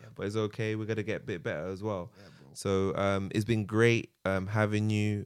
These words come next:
Speaker 2: uh, listeners. I hope that you've enjoyed this episode, and we're back in the studio,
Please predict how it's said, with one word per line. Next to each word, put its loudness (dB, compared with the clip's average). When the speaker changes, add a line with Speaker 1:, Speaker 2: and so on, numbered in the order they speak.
Speaker 2:
uh, 0
listeners. 0
I -4
hope 0
that -6
you've -6
enjoyed -6
this -8
episode, 2
and -2
we're -2
back -4
in -4
the -4
studio, -2